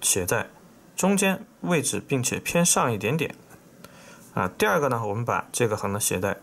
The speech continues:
中间位置，并且偏下一点点。好，大家看一下这三个长方形啊，给人感觉，当然这个是比较标准的啊，那前两个给人的感觉呢，就是这个稍微舒服一点，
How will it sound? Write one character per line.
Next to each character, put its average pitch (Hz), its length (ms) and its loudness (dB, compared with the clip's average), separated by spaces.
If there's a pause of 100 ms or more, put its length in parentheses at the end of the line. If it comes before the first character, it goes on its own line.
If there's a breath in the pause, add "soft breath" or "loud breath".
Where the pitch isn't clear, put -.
(100)
中 156 220 2
间 156 180 2
位 135 120 2
置， - 260 -6
并 117 160 -2
且 - 160 -2
偏 160 320 -2
下 - 240 0
一 120 100 -4
点 110 220 -4
点。 139 160 -2 (1500 loud breath)
好， 139 120 2
大 180 120 2
家 170 60 2
看 165 160 0
一 123 60 2
下 95 160 -2
这 196 120 2
三 202 220 4
个 180 80 2
长 98 180 -2
方 101 160 -2
形 98 80 -8
啊， - 140 -10
给 104 140 -2
人 117 160 0
感 127 200 -2
觉， 98 240 -4 (160)
当 185 140 0
然 175 140 2
这 196 160 2
个 147 40 2
是 131 120 -2
比 92 160 -6
较 95 100 0
标 131 240 0
准 - 160 -2
的 - 80 -8
啊， - 100 -8 (300 loud breath)
那 160 100 0
前 147 280 2
两 185 160 0
个 107 100 0
给 101 120 -2
人 90 120 -2
的 107 80 0
感 90 180 -4
觉 85 120 -4
呢， 87 100 -4
就 113 80 -4
是 117 100 -4
这 196 220 2
个 120 100 2
稍 165 200 2
微 185 80 2
舒 202 180 0
服 190 140 -4
一 - 60 -6
点， - 140 -8